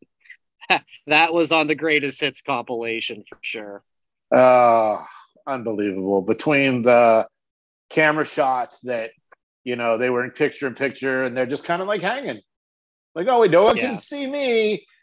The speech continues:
Speaker 2: It's like, come on. It's the, I don't know. I don't know. Um, did it, w-, was there, uh, any women's stuff from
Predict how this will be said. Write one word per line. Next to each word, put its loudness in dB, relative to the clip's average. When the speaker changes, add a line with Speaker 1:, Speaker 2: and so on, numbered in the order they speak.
Speaker 2:
It's -20
like, -4
come -2
on. -2
It's -4
the, 4
I 4
don't 0
know. -4
I -2
don't 2
know. 4
Um, 4
did 4
it, 2
w-, -2
was -2
there, -2
uh, 0
any -10
women's 0
stuff 2
from -2